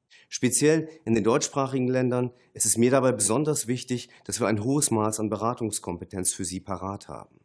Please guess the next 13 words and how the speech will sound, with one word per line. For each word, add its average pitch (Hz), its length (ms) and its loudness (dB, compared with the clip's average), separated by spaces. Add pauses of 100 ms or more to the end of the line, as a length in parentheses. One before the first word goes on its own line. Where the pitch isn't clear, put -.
(200)
Denn 90 100 -2
schließlich 113 420 0
stellen 110 240 2
Sie 107 100 0
hier 135 380 0 (360)
die 95 100 -2
Weichen, 113 520 -2 (100)
damit 104 240 -2
Sie 104 380 -2
weltweit 104 680 -2
mit 101 180 -6
Ihren 90 140 -4
Risiken 113 640 -4